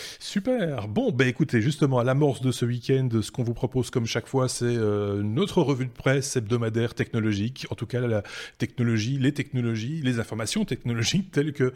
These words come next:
l'ont vu ces deux zigomards, euh, durant, euh, cette semaine. Donc forcément, on va pas parler de tout. Forcément,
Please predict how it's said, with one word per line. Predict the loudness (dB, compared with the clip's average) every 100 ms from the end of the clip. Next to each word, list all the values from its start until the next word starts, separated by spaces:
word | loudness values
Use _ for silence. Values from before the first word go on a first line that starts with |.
| -4 -18 -8
l'ont | -2 0
vu | 0
ces | -2 -2
deux | 0
zigomards, | 0 0 0 0 -2 -4 -4
euh, | -4 -2 -2 -4
durant, | -2 -4 -2 -2
euh, | -4 -4 -4
cette | -4 -2
semaine. | 0 0 0 0
Donc | -2 -4
forcément, | -12 -8 -4 -2 -2
on |
va | -2 -2
pas | 0
parler | -2 -2
de | -2
tout. | -2
Forcément, | -2 -4 -8 -2 -2 -2